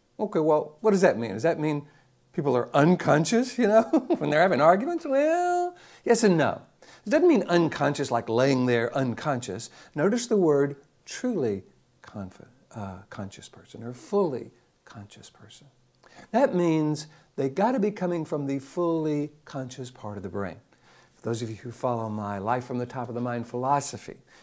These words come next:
you know we got these three parts of the brain. Lower part of the brain's called the brainstem, lower brain. It's where fight or flight responses are located.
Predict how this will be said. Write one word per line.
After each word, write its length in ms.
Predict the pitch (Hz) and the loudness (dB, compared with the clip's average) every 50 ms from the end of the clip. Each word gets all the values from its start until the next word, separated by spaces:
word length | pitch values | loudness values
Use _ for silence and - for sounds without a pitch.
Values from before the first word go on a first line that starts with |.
| _ _ _ | _ _ _
you 120 | - 151 | -8 -4
know 180 | 165 160 143 147 | -2 -2 2 2
we 80 | 170 | 2
got 200 | 165 180 175 180 | 4 2 2 2
these 200 | - 202 202 202 | 0 -2 -2 0
three 160 | - 156 175 185 | 0 0 0 0
parts 340 | - 135 135 151 156 - | 0 0 -2 -2 -2 -2
of 40 | 208 | -2
the 60 | 220 | 0
brain. 400 | 185 165 147 139 139 139 143 156 | 2 2 2 2 2 0 0 0
Lower 220 | 143 127 131 147 151 | 2 2 2 2 0
part 200 | 151 165 160 160 | 0 -2 -2 0
of 60 | 156 | 0
the 60 | 160 | -2
brain's 320 | 139 147 143 143 147 139 - | 0 0 -2 -2 -2 -6 -8
called 300 | - 147 143 143 143 135 | -8 -6 -2 -2 -2 -2
the 40 | |
brainstem, 600 | 123 120 123 123 123 117 120 - 131 123 123 120 | 0 0 0 0 -2 -4 -6 -6 -6 -6 -6 -6
lower 220 | 113 104 107 110 107 | -6 -6 -6 -8 -8
brain. 380 | 92 98 95 95 98 98 95 - - - - _ _ | -8 -8 -8 -8 -10 -10 -12 -14 -18 -20 -20 _ _
It's 120 | - - | -8 -2
where 160 | 170 170 175 170 | 0 2 2 0
fight 280 | 170 - 131 135 131 | -2 -4 -4 -2 -2
or 60 | 139 | -4
flight 300 | 131 - 135 120 117 107 | -6 -4 -4 -4 -2 -4
responses 540 | - 117 - - - 107 107 104 - 101 95 | -6 -12 -12 -12 -12 -12 -10 -12 -12 -14 -14
are 60 | 101 | -12
located. 540 | 95 101 98 95 - - 98 101 104 110 107 | -10 -10 -12 -12 -12 -12 -12 -10 -10 -10 -12